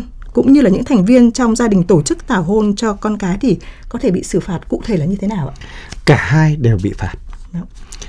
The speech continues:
Speaker 2: Người trực tiếp tảo hôn à, là các thanh thiếu niên đó, và người tổ chức cho các em tảo hôn với nhau thì đều bị phạt. Đối với quy định pháp luật về hình sự ấy, thì tảo hôn thì có thể bị phạt tiền từ khoảng,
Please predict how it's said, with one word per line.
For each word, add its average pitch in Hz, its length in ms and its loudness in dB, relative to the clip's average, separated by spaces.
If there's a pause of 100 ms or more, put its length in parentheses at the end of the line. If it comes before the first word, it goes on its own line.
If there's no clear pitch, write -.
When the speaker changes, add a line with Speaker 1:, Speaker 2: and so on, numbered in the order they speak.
(140)
Speaker 2:
Người 131 260 8
trực 131 240 4
tiếp 190 200 6
tảo 98 140 0
hôn 135 220 2 (720)
à, 98 500 -4 (100)
là 113 160 -2
các - 200 -6
thanh 143 180 0
thiếu 120 140 0
niên 131 220 0
đó, 160 80 -4 (840)
và 110 280 2
người 104 240 2 (120)
tổ 135 120 6 (180)
chức 214 220 0
cho 156 120 -2
các - 160 -8
em 135 180 -2 (420)
tảo 113 180 -2
hôn 120 180 0
với 117 120 0
nhau 127 260 -2
thì 101 100 0
đều 92 180 -2
bị 90 140 -6
phạt. 95 180 -4 (500)
Đối 135 140 10
với 156 140 6 (180)
quy 160 100 8
định 139 180 4
pháp 160 200 -4
luật 123 200 0
về 98 120 0
hình 101 140 0
sự 120 260 4
ấy, 131 120 -2 (520)
thì 113 120 2
tảo 92 240 -2
hôn 143 260 0
thì 101 140 -2
có 104 160 -4
thể - 140 -4
bị 101 160 -6
phạt 95 200 -8 (180)
tiền 131 220 6 (880)
từ 104 120 2
khoảng, - 360 -6